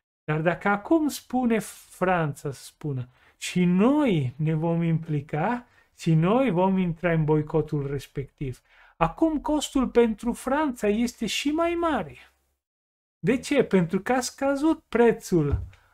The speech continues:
gazului rusesc. Acum este la ofertă, pentru că germanii nu mai importă și rușii au fost obligați să facă ofertă.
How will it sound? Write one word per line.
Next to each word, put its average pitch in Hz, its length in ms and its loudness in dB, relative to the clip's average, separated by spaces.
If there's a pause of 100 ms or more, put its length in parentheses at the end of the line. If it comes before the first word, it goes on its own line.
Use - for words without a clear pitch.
(140)
gazului 165 760 4
rusesc. 143 760 -8 (720)
Acum 247 420 -2
este 254 400 -2
la 240 180 2
ofertă, 285 540 -4
pentru 175 460 -4
că 170 180 -2
germanii 165 540 0
nu 185 60 0
mai 175 200 0
importă 165 680 -2 (380)
și 285 300 0
rușii 269 480 -2
au 240 140 4
fost 247 440 -4
obligați 220 560 -2
să 226 80 -4
facă 233 360 0
ofertă. 180 720 -2